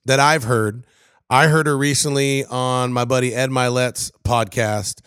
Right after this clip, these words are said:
And when I heard her talk about her story, it changed a lot of things. Um, her story of being sex trafficked at the age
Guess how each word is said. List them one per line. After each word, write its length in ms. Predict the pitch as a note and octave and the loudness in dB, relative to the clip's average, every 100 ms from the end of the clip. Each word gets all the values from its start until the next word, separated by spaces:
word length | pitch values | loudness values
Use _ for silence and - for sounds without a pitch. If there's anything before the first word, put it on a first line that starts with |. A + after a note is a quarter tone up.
| _ _ _ _ - | _ _ _ _ 0
And 320 | B2+ B2+ B2+ | 0 2 0
when 100 | C3 | 0
I 80 | B2 | 2
heard 240 | C3 D3 | 2 2
her 140 | D#3 | 0
talk 340 | C#3+ C#3+ C3+ - | 0 0 0 -2
about 440 | C3+ C3 B2 - | -2 0 0 -4
her 200 | - C#3 | -6 -4
story, 680 | - - C3+ C3 A#2 A2+ G#2+ _ _ _ _ _ _ | -4 -4 -2 0 0 -2 -6 _ _ _ _ _ _
it 300 | C3+ C3+ C3 | 0 0 0
changed 840 | - - C#3+ C#3+ C3+ B2 A2 - - _ | -4 0 2 2 0 -2 -4 -8 -10 _
a 80 | A2 | -4
lot 260 | A#2+ B2 A#2+ | 2 2 2
of 60 | |
things. 560 | - A#2+ G2+ D#2+ D#2+ - _ _ _ | -2 -4 -4 -8 -12 -14 _ _ _
Um, 560 | A2+ A#2 A#2 A2+ G#2+ G#2 _ _ _ _ _ _ _ _ _ | -2 2 2 0 -4 -10 _ _ _ _ _ _ _ _ _
her 260 | C#3+ D#3+ | 2 2
story 640 | D#3 - E3+ D#3+ D#3 D3+ D3 - | 2 0 2 4 2 0 -4 -4
of 560 | C3+ C3 B2+ B2 A2 - _ _ _ G#2+ G2 | -2 0 0 -2 -4 -14 _ _ _ -18 -4
being 460 | C#3 D3+ D3+ D3+ D3 _ | -2 0 -2 -6 -10 _
sex 480 | - - D3+ - - | -10 -2 -2 -2 -6
trafficked 720 | - B2+ G#2+ A#2+ A2+ - _ _ _ _ - | -2 -2 -2 -4 -6 -14 _ _ _ _ -4
at 220 | C#3 C#3 | -2 -2
the 160 | D#3 C#3+ | -4 0
age 440 | D3 C#3+ B2 B2 | 0 0 -4 -10